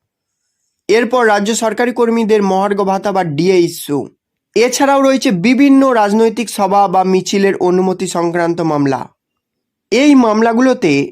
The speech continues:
রাজ্য সরকারের হয়ে সওয়াল করতে দেখা গেছে দেশের দামি সব আইনজীবীদের। কপিল সিব্বল থেকে শুরু করে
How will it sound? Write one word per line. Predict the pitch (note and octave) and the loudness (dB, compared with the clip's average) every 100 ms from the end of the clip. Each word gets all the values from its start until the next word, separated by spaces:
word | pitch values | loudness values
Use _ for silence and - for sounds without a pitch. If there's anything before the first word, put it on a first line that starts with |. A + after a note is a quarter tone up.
| D3+ | -2
রাজ্য | F3+ G#3 A3+ | 0 0 -2
সরকারের | A3+ A#3 A3+ A#3+ A#3+ | -2 -4 0 0 2
হয়ে | A3 G3+ C#3+ C#3+ - | 2 2 2 -2 -4
সওয়াল | F3+ G#3 G#3+ | 0 0 0
করতে | A3+ G#3+ - | -2 -4 -4
দেখা | F#3 E3 F#3+ | -2 -2 -2
গেছে | G#3 G#3 - D#3+ D3+ _ _ _ - | -4 -4 -2 -2 -2 _ _ _ -4
দেশের | D#3+ E3+ F#3 D3+ C#3 | -2 0 -2 -4 -4
দামি | F3+ A3+ B3+ | -2 0 0
সব | - A#3 - | -2 -4 -2
আইনজীবীদের। | E3+ E3 D3 C#3+ C#3+ C3+ B2+ - _ _ _ _ _ _ _ _ _ - | 0 0 0 0 0 0 -2 -10 _ _ _ _ _ _ _ _ _ -4
কপিল | A3+ A3+ C4+ | -2 0 -2
সিব্বল | A#3 C#4 G#3+ B3 B3 | 0 -2 -2 -2 -2
থেকে | B3 A#3 A3+ | -2 -2 -4
শুরু | - G#3+ | -2 -4
করে | A3+ G#3+ | -2 0